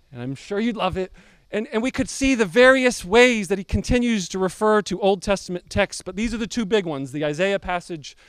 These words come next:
and the Daniel one. And the coming of the Son of Man here does not refer to the second coming of Jesus at the end of the world. At least I don't think so. You can agree to disagree. But I want to emphatically state this is Daniel seven being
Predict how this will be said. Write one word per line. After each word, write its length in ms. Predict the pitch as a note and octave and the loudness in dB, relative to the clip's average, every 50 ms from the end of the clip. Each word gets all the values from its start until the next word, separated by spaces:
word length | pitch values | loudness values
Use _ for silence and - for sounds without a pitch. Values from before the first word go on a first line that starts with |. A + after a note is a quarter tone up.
| _ _ _ _ _ _ _ _ | _ _ _ _ _ _ _ _
and 100 | D#3 D#3 | -6 -6
the 60 | D#3 | -2
Daniel 360 | C#3+ D#3+ D#3+ D#3+ D3+ C#3+ B2 | 0 0 0 0 0 -2 -4
one. 300 | A#2 A2 G#2+ G#2+ G#2+ G#2+ _ _ _ _ _ _ _ _ _ _ _ _ _ _ _ _ _ _ _ _ _ _ _ _ _ | -6 -8 -10 -12 -14 -20 _ _ _ _ _ _ _ _ _ _ _ _ _ _ _ _ _ _ _ _ _ _ _ _ _
And 100 | C#3 D#3 | -6 -6
the 40 | E3 | -4
coming 360 | - - A3+ B3 C4 B3+ A#3+ | 2 4 4 4 6 4 2
of 80 | A3 G#3 | 2 2
the 60 | G3+ | -2
Son 220 | - - A#3+ A#3 | 0 0 2 4
of 120 | A3+ A3 G#3 | 4 2 2
Man 260 | G3+ G#3 G#3+ A3 G#3 | 2 2 2 2 2
here 220 | E3+ G3+ G3 F#3 | 2 2 2 2
does 260 | D3 G3+ F#3+ D#3+ C#3 | 2 0 -2 -2 -2
not 380 | E3+ F#3 G#3 A3+ A#3+ C4 C4+ C4 | 0 2 2 4 4 2 0 0
refer 500 | B3+ A#3+ - - - A3+ G#3+ G#3 G#3+ A#3 | 0 0 0 0 0 2 4 4 4 2
to 140 | - - G#3+ | 0 -2 -8
the 120 | E3 F#3 E3+ | -8 -8 -10
second 500 | - - A#3+ G#3+ G#3 - A#3+ A3+ - - | -4 0 2 2 2 0 -4 -6 -6 -4
coming 340 | - G#3+ G#3 G#3+ G#3+ G#3 | -2 -2 -2 0 -2 -2
of 80 | G#3 F#3 | -4 -4
Jesus 420 | C3+ - G3+ G#3+ G#3 E3+ G#3 - | -4 -6 -6 -6 -4 -6 -6 -6
at 100 | A#3 F#3 | -6 -6
the 120 | G#3+ G#3 G3+ | -4 -2 -2
end 100 | G3+ G#3 | -2 -2
of 100 | G3 E3 | -2 -4
the 80 | G#3+ | -2
world. 420 | G#3 A#3 B3+ C4+ A#3 D#3+ B2 - - _ _ _ _ _ _ _ _ _ _ _ _ _ _ _ _ _ _ _ _ _ _ A#2+ | 4 6 6 6 6 2 -2 -8 -18 _ _ _ _ _ _ _ _ _ _ _ _ _ _ _ _ _ _ _ _ _ _ -10
At 60 | A2 | -8
least 200 | D3 F3+ - A3+ | -8 -4 2 4
I 120 | G3 A#3 | 4 6
don't 180 | C4 B3+ B3 - | 6 4 2 2
think 180 | - F#3 D#3+ | -2 -6 -6
so. 200 | - - C#3 A2 | -4 -6 -8 -6
You 140 | A2+ C#3+ D#3 | -6 -8 -4
can 120 | - G#3+ G#3 | -2 0 0
agree 240 | A3 F3+ A#3+ C4 | 0 2 2 2
to 100 | C4 C#4 | 2 2
disagree. 580 | B3+ C#4+ C#4 - D4+ C#4 C#4 D#4+ D4+ G3+ B2+ - _ _ _ _ _ _ _ _ _ _ _ _ _ _ _ _ _ | 0 0 -2 -2 -2 -2 0 0 0 0 -2 -8 _ _ _ _ _ _ _ _ _ _ _ _ _ _ _ _ _
But 100 | - C#3 | 2 6
I 100 | E3+ F#3+ | 6 6
want 120 | G#3 A3+ A#3 | 8 6 4
to 40 | |
emphatically 500 | A3 A3 - A3 A3 B3 B3 - - A#3 | 2 4 8 8 8 8 8 4 2 -2
state 320 | F#3 - - A#3+ B3 A3+ F3 | -2 2 2 2 2 4 2
this 160 | G#3 A3+ - | 0 0 0
is 160 | B3 A#3 D#3+ | -2 -4 -2
Daniel 420 | C#3 G#3 G3 G#3+ A#3 A#3+ A#3+ A#3 G#3+ | 2 4 4 4 6 4 2 2 0
seven 380 | - - A3+ A3+ G#3+ G#3+ F#3 | 2 2 2 4 4 2 -2
being 340 | E3 D#3 G#3 G3+ G3 F#3 | 0 0 0 0 0 0